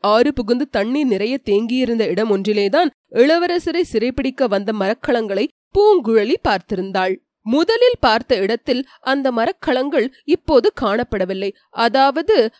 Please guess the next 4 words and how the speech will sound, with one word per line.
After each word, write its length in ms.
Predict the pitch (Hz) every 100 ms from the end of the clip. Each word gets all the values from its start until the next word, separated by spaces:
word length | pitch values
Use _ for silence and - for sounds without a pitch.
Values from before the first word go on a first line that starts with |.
| _ -
பாய்மரங்கள், 680 | 294 311 302 302 302 294 339 -
கொடிகள் 400 | 220 247 285 277
முதலியவை 560 | 190 196 202 202 381 -
தென்படவில்லை. 600 | 226 220 202 180 190 196